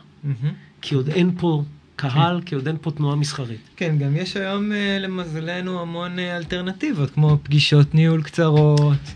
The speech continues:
Speaker 2: בדיוק.
Speaker 1: ותוכניות עבודה,
Speaker 2: בדיוק.
Speaker 1: וכל מיני דברים
Speaker 2: וקבלני
Speaker 1: ש-, כן.
Speaker 2: משנה, עובדים נקודתיים, שיכולים לבוא ולגלגל את הכדור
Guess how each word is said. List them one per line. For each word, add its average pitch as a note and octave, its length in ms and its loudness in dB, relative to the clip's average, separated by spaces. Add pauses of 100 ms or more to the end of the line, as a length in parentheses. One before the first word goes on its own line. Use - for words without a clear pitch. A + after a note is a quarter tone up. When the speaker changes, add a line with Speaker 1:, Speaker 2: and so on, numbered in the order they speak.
(180)
Speaker 2:
בדיוק. C#3+ 480 4
Speaker 1:
ותוכניות D#3 600 2
עבודה, D#3 580 0
Speaker 2:
בדיוק. C3 420 4
Speaker 1:
וכל E3+ 260 -2
מיני G3+ 180 2
דברים E3 160 2
Speaker 2:
וקבלני D3+ 280 6
Speaker 1:
ש-, G#3 300 4
כן. G#3 60 -2
Speaker 2:
משנה, F3+ 400 4
עובדים D#3 440 2
נקודתיים, F3+ 640 0
שיכולים D3 500 -2
לבוא C#3+ 260 0
ולגלגל C#3 540 0
את F3+ 100 -6
הכדור C3+ 560 0